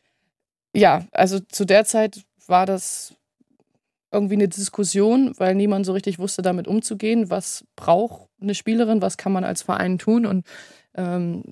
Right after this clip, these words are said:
es war ein sehr großes Herausfinden. Jetzt mittlerweile, drei Jahre später, ist man auch beispielsweise beim Deutschen Fußballbund ein bisschen weiter. Eine Melanie Leupolz ist jetzt zurückgekommen und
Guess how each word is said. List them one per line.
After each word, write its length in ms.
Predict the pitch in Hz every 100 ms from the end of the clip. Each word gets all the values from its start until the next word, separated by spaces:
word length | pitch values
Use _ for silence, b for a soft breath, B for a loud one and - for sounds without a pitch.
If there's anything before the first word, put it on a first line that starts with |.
| -
es 180 | - -
war 120 | 180
ein 100 | 185
sehr 280 | 180 185 190
großes 440 | 170 202 190 -
Herausfinden. 680 | 175 160 214 - 214 208 196
Jetzt 240 | 185 190
mittlerweile, 520 | 202 190 175 180 190 180
drei 180 | 175
Jahre 220 | 180 175 175
später, 540 | - 190 190 185 - _ -
ist 160 | 185
man 160 | 185 175
auch 220 | 175 165 - _ _ _
beispielsweise 520 | 170 165 170 170 170
beim 140 | 170 165
Deutschen 280 | 170 185
Fußballbund 460 | 175 208 202 185 202
ein 20 |
bisschen 280 | 196 - 180
weiter. 180 | 185 185
Eine 100 | 175
Melanie 320 | 180 175 175
Leupolz 380 | 170 180 196 -
ist 140 | 185
jetzt 180 | 190 -
zurückgekommen 500 | 175 185 175 190 180
und 140 | 175